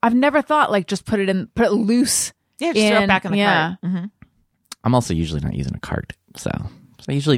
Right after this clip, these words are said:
Speaker 3: I'm
Speaker 1: Mm.
Speaker 3: usually small visits.
Speaker 1: Okay.
Speaker 3: You know.
Speaker 2: So you
Speaker 1: You
Speaker 2: could
Speaker 1: could just
Speaker 2: carry
Speaker 1: hold
Speaker 2: it
Speaker 1: it in your
Speaker 2: out into
Speaker 1: hand.
Speaker 2: your hand,
Speaker 3: Yeah.
Speaker 2: right?
Speaker 3: Which, uh, which if it is small enough, then that's, I, I, I will pass up a bag many times if I don't have many things. Yeah.
Speaker 1: You know, so you,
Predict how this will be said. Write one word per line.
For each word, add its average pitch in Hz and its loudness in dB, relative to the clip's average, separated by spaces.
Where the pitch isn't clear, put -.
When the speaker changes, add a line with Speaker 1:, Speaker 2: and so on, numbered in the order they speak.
Speaker 3:
I'm - 2
Speaker 1:
Mm. 262 2
Speaker 3:
usually 214 2
small 98 0
visits. - -10
Speaker 1:
Okay. 120 2
Speaker 3:
You 80 -2
know. - -4
Speaker 2:
So 196 0
you 160 -2
Speaker 1:
You 185 0
Speaker 2:
could 196 2
Speaker 1:
could 190 4
just 180 4
Speaker 2:
carry 170 4
Speaker 1:
hold 175 4
Speaker 2:
it 175 2
Speaker 1:
it - 2
in 156 0
your 156 2
Speaker 2:
out 147 2
into 180 0
Speaker 1:
hand. 165 2
Speaker 2:
your 123 0
hand, 139 -4
Speaker 3:
Yeah. 117 -2
Speaker 2:
right? 80 -6
Speaker 3:
Which, 165 2
uh, 156 4
which 165 2
if 156 2
it 131 4
is 131 4
small 104 4
enough, 90 2
then 85 4
that's, 78 -2
I, 76 -2
I, 71 -4
I 104 4
will 98 4
pass 107 0
up 90 2
a 73 0
bag 71 -4
many 80 0
times 65 -4
if 76 -2
I 71 2
don't 69 0
have - -4
many - -2
things. - -10
Yeah. - 0
Speaker 1:
You 339 4
know, 330 2
so 269 2
you, 180 -2